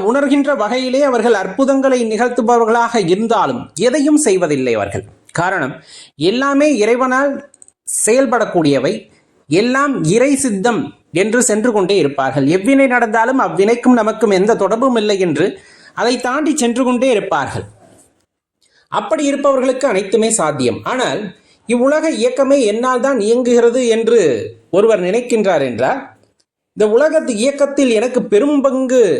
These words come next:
இருக்கிறது என்று ஒருவர் நினைக்கிறார் என்றால், அவரால் அவ்வாறு செயல்பட முடியுமா அப்படின்னா கண்டிப்பா முடியாது. முக்காலத்தையும் உணர்ந்து விட்டால் அவரால் அவ்வாறு இருக்க முடியாது. அதை பற்றி எடுத்து கூறுவதோ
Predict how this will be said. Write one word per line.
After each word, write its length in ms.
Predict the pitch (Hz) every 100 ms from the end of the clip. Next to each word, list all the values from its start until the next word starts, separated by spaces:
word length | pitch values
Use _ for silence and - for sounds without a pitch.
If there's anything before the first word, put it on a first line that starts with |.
| -
இருக்கிறது 480 | 196 226 214 226 226
என்று 220 | 220 208 202
ஒருவர் 300 | 185 180 156
நினைக்கிறார் 580 | 165 214 - 190 180 147
என்றால், 400 | 123 123 208 269 - - _ _ _ _ _ _ -
அவரால் 420 | - 269 311 330
அவ்வாறு 340 | 285 254 269 277
செயல்பட 380 | 240 254 247 254
முடியுமா 380 | 233 233 226 240
அப்படின்னா 340 | 196 220 285
கண்டிப்பா 380 | 247 233 240 240
முடியாது. 440 | 208 196 185 135 - - -
முக்காலத்தையும் 760 | 165 170 202 226 220 233 233 180
உணர்ந்து 340 | 156 180 208 185
விட்டால் 340 | 147 - 285
அவரால் 380 | 240 226 262 233
அவ்வாறு 340 | 185 196 233
இருக்க 240 | 202 202 214
முடியாது. 400 | 165 131 110 - - - - _ _ _ - _
அதை 200 | 170 233
பற்றி 320 | 214 247 247 269
எடுத்து 240 | 233 233 240
கூறுவதோ 500 | 240 226 190 160